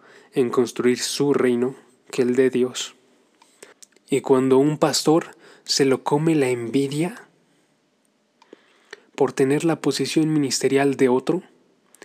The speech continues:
él no le está dando lugar a la envidia porque ignore su peligro, sino porque su corazón en sí mismo siente que tiene derecho a lo que es una bendición y no un derecho.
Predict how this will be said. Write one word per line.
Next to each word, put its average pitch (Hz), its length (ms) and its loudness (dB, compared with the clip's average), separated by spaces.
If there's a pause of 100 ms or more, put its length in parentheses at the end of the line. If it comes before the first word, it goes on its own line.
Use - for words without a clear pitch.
(440)
él 131 260 2
no 143 160 6
le 160 100 4
está 143 280 0
dando 147 420 0 (400)
lugar 135 420 2
a 135 60 2
la 131 80 2
envidia 131 640 -2 (400)
porque 139 240 0
ignore 127 360 2
su 135 200 -4
peligro, 131 500 0 (440)
sino 135 320 0
porque 127 280 0
su 131 180 -6
corazón 135 460 0
en 131 100 0
sí 143 240 -2
mismo 139 540 -4 (560)
siente 202 520 4
que 139 100 -2
tiene 139 240 2
derecho 127 520 0 (460)
a 135 120 0
lo 127 160 2
que - 80 -2
es 131 120 -2
una 147 160 2
bendición 127 540 2
y 123 80 -2
no 123 200 4
un 127 220 2
derecho. 113 440 0